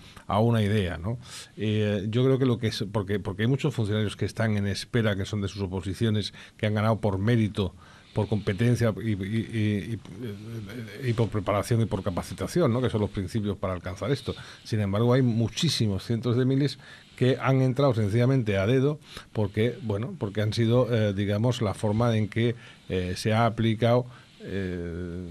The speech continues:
desgraciadamente, la afinidad política que ha predominado frente a la capacitación, frente a la, a la, a la, al esfuerzo,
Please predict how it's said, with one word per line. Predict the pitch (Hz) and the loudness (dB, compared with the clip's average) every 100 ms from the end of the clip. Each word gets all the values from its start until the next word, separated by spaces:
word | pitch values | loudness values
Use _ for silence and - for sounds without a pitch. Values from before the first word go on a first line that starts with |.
| 92 98 117 | -12 -12 -2
desgraciadamente, | 113 107 98 123 123 123 127 120 131 135 131 135 | 0 2 4 4 6 6 6 4 4 2 0 -2
la | 120 110 104 | 2 4 2
afinidad | - 110 104 113 117 | 2 0 4 2 4
política | 123 127 117 117 131 127 - - - | 4 4 2 2 2 0 -6 -20 -6
que | - 107 | 2 4
ha | 120 120 - | 4 2 -2
predominado | - 131 131 127 127 127 127 127 | 0 2 2 2 2 0 -2 -8
frente | - 110 110 110 | -4 -2 0 2
a | 110 | 0
la | 101 | 0
capacitación, | 98 92 - 95 87 - 123 127 131 - - - | -2 -4 -8 -8 -4 2 4 4 0 -8 -20 -12
frente | - 101 95 101 | -4 -2 0 0
a | 92 | 2
la, | 90 92 | 0 -2
a | 92 | -2
la, | 92 | -4
a | 87 98 98 | -4 -6 -4
la, | 80 92 87 | -4 -4 -4
al | 92 | -2
esfuerzo, | 95 - 127 127 123 123 | -4 0 2 2 2 2